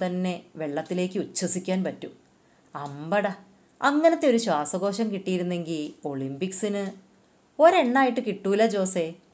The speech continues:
ജോഡിയായിട്ടേ കിട്ടൂ. അത് ഞാൻ ഇനി വരുമ്പോൾ കൊണ്ടുവരാം. തക്കുടുവിൻ്റെ തമാശ പെട്ടെന്ന് ആർക്കും പിടികിട്ടിയില്ല. അമ്മയാണ് പൊട്ടിച്ചിരിക്ക് തുടക്കമിട്ടത്.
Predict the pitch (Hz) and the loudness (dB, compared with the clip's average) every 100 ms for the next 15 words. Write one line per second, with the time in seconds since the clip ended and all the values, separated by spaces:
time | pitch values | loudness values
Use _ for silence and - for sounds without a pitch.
0 | _ 139 165 156 180 269 240 220 233 202 | _ -4 0 0 2 2 2 2 2 0
1 | - 156 135 - _ - _ _ 190 208 | -4 -6 -6 -12 _ -20 _ _ -4 2
2 | 247 254 247 - - _ 311 330 240 220 | 6 6 6 -2 -16 _ 4 6 6 6
3 | 262 175 165 190 170 139 143 135 - - | 6 4 2 0 -2 -2 -2 -4 -8 -16
4 | _ _ _ _ _ - 156 - 180 185 | _ _ _ _ _ -6 -6 -2 -2 0
5 | 202 220 180 170 175 185 170 - - - | 0 0 0 0 -2 0 0 -2 -10 -2
6 | 285 277 320 277 196 180 185 214 170 160 | -2 4 4 6 2 0 0 -2 -2 -4
7 | 160 160 135 131 135 - _ _ _ _ | -6 -6 -6 -6 -10 -14 _ _ _ _
8 | - 165 180 240 226 190 185 165 - _ | -4 -2 0 0 2 0 -2 -4 -10 _
9 | 190 190 233 240 233 233 175 156 143 175 | -6 -4 -4 -2 -2 -4 -4 -4 -2 -4
10 | 156 - 135 | -6 -8 -8